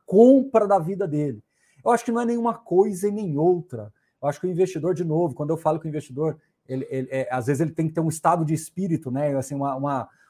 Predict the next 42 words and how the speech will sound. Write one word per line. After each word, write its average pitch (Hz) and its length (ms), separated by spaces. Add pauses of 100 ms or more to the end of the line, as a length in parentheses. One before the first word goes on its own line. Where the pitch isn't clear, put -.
(200)
um 131 120
entendimento 170 760
de 151 100
que - 120
o 156 60
bem-estar, 143 540
ele 135 160
tá 131 120
acima 135 260
de 117 100
tudo, 180 320 (260)
é, 139 260
é, 131 120
as 139 140
pessoas 165 320
começam 175 400
a 170 160
levar 156 260
isso 160 160
muito 170 300
ao 170 80
pé 170 120
da 170 120
letra. 131 280
Então, 156 200
eu, 175 180
eu 170 100
gosto 165 280
de 156 340 (180)
achar 139 280
que 185 80
a - 40
virtude 165 400
realmente 156 380
tá 165 100
no 160 100
meio, 143 260
né? 127 120
Como 131 160
dizia 131 300
Confúcio 139 720
lá, 160 180